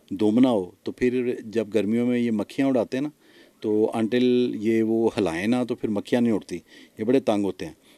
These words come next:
तो इसलिए इनकी ये पूंछल बड़ी ज़रूरी है। तो मेरा गुल्लू मेरा घोड़ा, कान है लंबे दांत है बोड़ा, कुंडल वाली पूंछल इसकी, आंखें जैसे चांद कटोरा।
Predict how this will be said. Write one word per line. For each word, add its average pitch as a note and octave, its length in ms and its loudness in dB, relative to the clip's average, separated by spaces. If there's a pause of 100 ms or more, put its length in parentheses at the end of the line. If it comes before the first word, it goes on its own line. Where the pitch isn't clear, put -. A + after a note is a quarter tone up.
तो A2+ 80 0
इसलिए A#2+ 340 2
इनकी A#2 200 0
ये A2+ 160 0
पूंछल G#2+ 320 -4
बड़ी G2+ 180 0
ज़रूरी D#2 340 -8
है। D#2+ 100 -12 (680)
तो G2+ 220 0
मेरा A#2+ 380 4
गुल्लू C3+ 380 6
मेरा B2 320 6
घोड़ा, A2+ 460 -2
कान A#2+ 480 0
है B2 140 -2
लंबे A2 380 0
दांत G2 360 -4
है B2 100 0
बोड़ा, B2 360 2 (680)
कुंडल B2 340 6
वाली A2+ 320 4
पूंछल G2 440 -2
इसकी, B2 420 -2 (140)
आंखें A2+ 380 0
जैसे A#2+ 440 0 (120)
चांद G2 300 -2
कटोरा। E2 480 -6